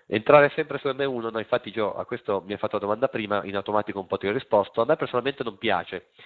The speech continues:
Io dico, entra su M uno, cioè io quello che dico io,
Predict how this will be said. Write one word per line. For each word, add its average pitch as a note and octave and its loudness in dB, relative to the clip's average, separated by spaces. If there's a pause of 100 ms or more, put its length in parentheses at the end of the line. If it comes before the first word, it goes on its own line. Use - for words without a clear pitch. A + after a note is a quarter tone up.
(240)
Io C#3 -2
dico, B2+ 0
entra C#3+ -2
su C#3 -6
M C#3 -6
uno, C#3+ -2 (500)
cioè D#3+ 0
io G3 2
quello G3+ 4
che E3 -2
dico D3 -4
io, G#2 -2